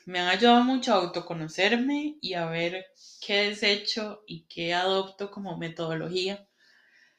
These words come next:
para cualquier cosa que se pueda presentar en el futuro con otras personas.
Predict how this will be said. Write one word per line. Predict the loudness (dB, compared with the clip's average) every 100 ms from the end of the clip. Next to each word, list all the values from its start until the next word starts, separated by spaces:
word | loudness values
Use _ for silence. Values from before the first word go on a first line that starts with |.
| _ _ _ _ _ _ _ _ _ _
para | 8 10 10
cualquier | 6 4 2
cosa | 4 2
que | 2
se | 2
pueda | 4 2
presentar | 4 2 2 2
en | 0 -2
el | -6
futuro | -10 -4 -2 0 0
con | -2 -2 -2
otras | -2 -2 -2
personas. | -4 -4 -4 -6 -10 -16